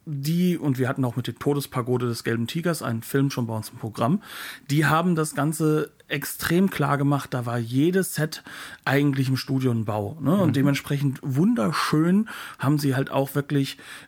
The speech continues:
Speaker 1: ähm, kann man schon sagen, die Natur dargestellt, weil sie eigentlich eine inszenierte Natur ist
Speaker 2: Ja.
Speaker 1: und keine echte Natur.
Speaker 2: Ab und an gibt's mal eine Landschaftsaufnahme und die ist dann
Speaker 1: Ja,
Speaker 2: echt
Speaker 1: aber
Speaker 2: draußen, ne?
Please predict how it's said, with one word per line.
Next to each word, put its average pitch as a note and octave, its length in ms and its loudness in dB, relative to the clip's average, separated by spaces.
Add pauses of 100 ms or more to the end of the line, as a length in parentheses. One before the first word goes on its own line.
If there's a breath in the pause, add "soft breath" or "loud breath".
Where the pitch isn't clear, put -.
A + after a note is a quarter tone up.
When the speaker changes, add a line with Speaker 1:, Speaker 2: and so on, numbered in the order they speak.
Speaker 1:
ähm, B2+ 720 2 (140)
kann - 140 -6
man B2 100 0
schon A#2 120 -4
sagen, B2 320 0
die B2+ 100 0
Natur C#3 420 2
dargestellt, C#3 560 0
weil D3 140 0
sie D3+ 140 0
eigentlich D#3 340 0
eine D3+ 80 0
inszenierte D3+ 640 2
Natur - 420 -2
ist F3 160 -2
Speaker 2:
Ja. A3 140 2 (240 loud breath)
Speaker 1:
und C3+ 160 0
keine C3+ 260 2
echte C3 300 -2
Natur. - 420 -2
Speaker 2:
Ab A#2 140 0
und A#2 80 4
an A2 120 4
gibt's A#2 200 -2
mal A2 60 4
eine G2 100 4
Landschaftsaufnahme F2+ 840 0
und F2 140 -6
die F#2+ 80 -2
ist - 160 -6
dann E2+ 200 -2 (340 loud breath)
Speaker 1:
Ja, G#2+ 260 2
Speaker 2:
echt G#2 180 2
Speaker 1:
aber G2 100 -2
Speaker 2:
draußen, F#2 480 0
ne? B2 240 2